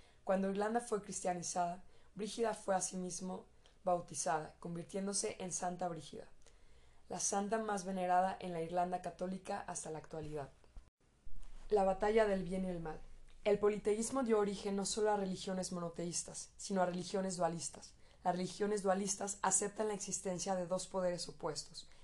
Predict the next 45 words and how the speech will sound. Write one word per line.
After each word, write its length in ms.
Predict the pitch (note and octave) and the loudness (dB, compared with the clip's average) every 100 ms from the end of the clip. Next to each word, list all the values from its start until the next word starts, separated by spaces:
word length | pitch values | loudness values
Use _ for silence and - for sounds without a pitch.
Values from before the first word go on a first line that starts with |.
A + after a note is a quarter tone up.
| - F3 | -10 -4
el 100 | E3+ | 0
bien 220 | F#3 F#3+ | 0 0
y 60 | |
el 100 | F3+ | 0
mal. 200 | E3+ D3+ - - - - - - | -2 -4 -6 -18 -20 -20 -6 2
A 100 | F#3 | 2
diferencia 440 | F#3+ G#3 G3+ A3 | 4 2 4 4
del 100 | G#3 | 2
monoteísmo, 720 | F#3+ F3+ F3 F#3 F3 F#3 F#3+ | 2 -2 -2 -2 0 -2 -4
el 160 | - F#3 | -4 2
dualismo 480 | F3+ F#3+ A3 A#3+ A#3+ | 2 2 0 -2 0
cree 300 | G3+ G3 G3+ - | 0 0 -2 -2
que 80 | |
el 120 | F#3 F3+ | -2 2
mal 220 | F#3+ G#3 | 2 2
es 180 | G#3+ G3+ | 0 -2
un 100 | F#3+ | -2
poder 240 | F#3 F3+ | 0 0
independiente, 720 | F3+ F3 F3 E3 E3+ D#3+ - - - - - | 0 -4 -4 -4 -4 -4 -8 -14 -16 -16 -6
ni 100 | G3+ | -4
creado 400 | G3 G3+ G3 G#3 | 2 8 8 8
por 140 | - F#3+ | 2 2
el 80 | E3+ | 2
buen 240 | F#3 F#3 | 0 2
Dios 320 | F#3+ G3 G3+ | 2 0 0
ni 120 | G3+ | -2
subordinado 680 | F#3+ E3+ F3 E3+ F3 F3 F3+ | -2 -2 -4 -2 -2 0 2
a 120 | E3+ D#3+ | 2 0
él. 120 | - - - - - - | -8 -16 -20 -20 -12 -2
El 140 | F#3 | 4
dualismo 500 | F#3 F#3+ G3+ A3+ C#4+ - | 4 4 0 -2 -2 -4
explica 480 | F#3 - G#3 A3 A3+ | -6 -4 0 2 0
que 80 | |
todo 220 | G#3 G#3+ G#3 | 2 4 4
el 80 | |
universo 480 | G3 F#3+ F#3+ F#3+ - | 4 2 2 2 0
es 160 | F#3+ F#3+ | -2 -4
un 80 | F#3 | -2
campo 280 | F#3 F3 | -2 0
de 60 | F#3 | 2
batalla 420 | F3 E3+ F3 F3 - | 2 2 -2 -2 -2
entre 260 | F3 E3+ | -4 -2
estas 280 | F3+ - F3+ | -2 -2 -4
dos 180 | E3+ - | -6 -8
fuerzas, 460 | - E3 - - | -6 -6 -6 -10